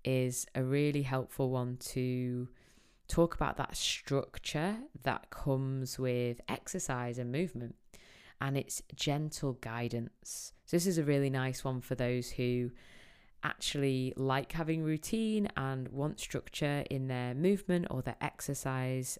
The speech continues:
uh, regimes or routines. Uh, not everyone does want this, by the way, so all these principles are for you to take as you want. But gentle guidance is all about helping you to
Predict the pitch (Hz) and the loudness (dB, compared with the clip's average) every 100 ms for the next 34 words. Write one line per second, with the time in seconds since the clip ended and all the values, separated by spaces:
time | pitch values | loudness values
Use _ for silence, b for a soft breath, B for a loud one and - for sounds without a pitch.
0 | - 123 120 123 127 127 127 175 190 190 | -6 -4 -4 -4 -2 -2 0 2 2 2
1 | 143 123 - 131 127 - 180 175 170 160 | 0 -2 -2 -2 0 2 4 4 0 -2
2 | - - B B B B B 135 131 165 | -8 -12 B B B B B -2 2 4
3 | 185 170 147 131 135 165 151 - 151 - | 4 4 4 2 0 0 -2 -2 -4 -2
4 | 135 135 135 156 - - 127 123 120 - | 0 0 0 -4 -8 -4 0 0 -2 -2
5 | 139 143 143 135 139 - - 131 127 139 | 2 4 4 2 0 0 -2 -2 0 2
6 | 147 135 135 147 196 - - 139 156 - | 4 6 6 4 2 -2 0 2 0 -4
7 | - 127 127 123 120 127 190 - - B | -8 -4 -2 0 0 -2 -4 -12 -18 B
8 | B B B - - - 175 196 202 175 | B B B -4 2 6 6 6 0 0
9 | 143 151 143 135 - 131 139 151 151 - | 2 2 2 0 -4 0 0 2 0 -2
10 | - 135 139 143 135 131 127 - - 131 | 0 0 2 0 0 0 -2 -4 0 2
11 | 127 127 | 2 0